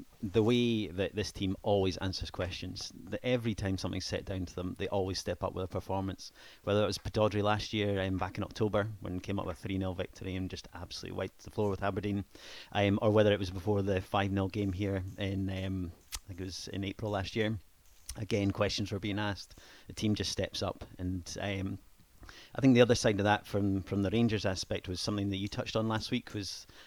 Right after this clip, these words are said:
their ability to handle the atmosphere. And I just think their midfield froze. If you look at the, the main players that they have in the midfield, um, certainly Ajaria, kinda, he looked a little bit lost.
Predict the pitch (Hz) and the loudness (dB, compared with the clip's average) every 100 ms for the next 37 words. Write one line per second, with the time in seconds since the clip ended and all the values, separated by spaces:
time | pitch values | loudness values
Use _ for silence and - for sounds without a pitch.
0 | - 104 98 92 104 - 98 92 104 98 | -8 0 2 4 2 2 -4 -2 0 0
1 | 98 104 107 - 113 120 - - - - | -2 -2 -4 -4 -4 -6 -16 -20 -20 -4
2 | 104 104 98 98 98 104 - - - 104 | 2 4 4 2 -2 -4 -6 -10 -6 -4
3 | 107 92 104 98 104 - 98 90 - - | -2 2 2 4 0 -2 -2 -2 -4 -2
4 | 101 113 117 - - - - - 104 104 | 2 2 0 -4 -12 -20 -16 -6 -2 0
5 | 104 110 92 98 98 92 101 95 101 104 | 0 0 2 2 2 0 -2 2 4 4
6 | 107 101 92 98 98 98 95 98 95 98 | 4 2 2 -2 0 0 2 2 2 0
7 | - 101 98 - - - 95 98 92 90 | 2 2 2 -2 -8 -4 -4 -2 -2 -2
8 | 87 95 95 90 87 90 98 98 98 95 | -2 -4 -4 -2 -2 0 2 4 2 0
9 | - - - - - - - 87 92 - | -4 -10 -18 -18 -20 -18 -14 -12 -12 -12
10 | - - - 107 107 - 104 104 98 95 | -14 -14 -6 -2 -2 0 0 0 0 0
11 | 104 104 92 - - | 4 4 4 -6 -10